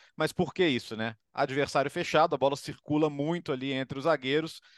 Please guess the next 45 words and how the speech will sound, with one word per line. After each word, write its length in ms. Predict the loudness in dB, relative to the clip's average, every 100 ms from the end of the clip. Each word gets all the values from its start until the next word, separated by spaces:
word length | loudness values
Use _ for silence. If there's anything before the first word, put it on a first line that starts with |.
| -20 -16
e 640 | -10 -6 -6 -6 -6 -4 -2
essa 200 | -2 -2
abertura 600 | -2 -4 -4 -2 0 -2
que 140 | -4
você 280 | -8 -6 -8
espera 460 | -8 -2 2 2 2
acaba 320 | 0 0 0
não, 200 | -4 -6
não 180 | -6 -4
se 140 | -4
apresentando. 720 | -4 -2 -4 -4 -4 -6 -6
Então, 420 | -10 -10 -10 -8 -8
a 60 |
Espanha 420 | -6 -4 -2 -2 -4 _ -20 _
praticamente 480 | 0 0 2 -2 0
não 140 | 0 0
pisou 400 | -2 2 4 4
na 120 | 4
área 200 | 4 2
adversária 560 | 0 -6 -4 -4 -2
no 60 | -4
primeiro 320 | -4 -2 -2
tempo 280 | 0 -2 -2 -16 _
e 80 | -2
Marrocos 400 | 2 4 2 2
era 120 | -2
até 160 | 0 -2
mais 200 | -2 -4
perigoso 480 | -6 2 4 4 0 -10 -20 -10
em 160 | -8 -2
contra-ataques. 800 | 0 2 0 4 4 4 -2 0
A 100 | 0
Copa 440 | 2 2 2 2 -6
que 120 | -4
faz 300 | 2 2 2
o 60 |
Amrabat, 580 | -2 -4 -2 2 2 0
o 40 | -8
volante 340 | -6 -8 -8
do 80 | -6
Marrocos, 420 | -4 -2 -4 -4
da 100 | -8
Fiorentina, 600 | -6 -8 -8 -10 -8 -6
é, 440 | -2 0 2 2
é 40 | -2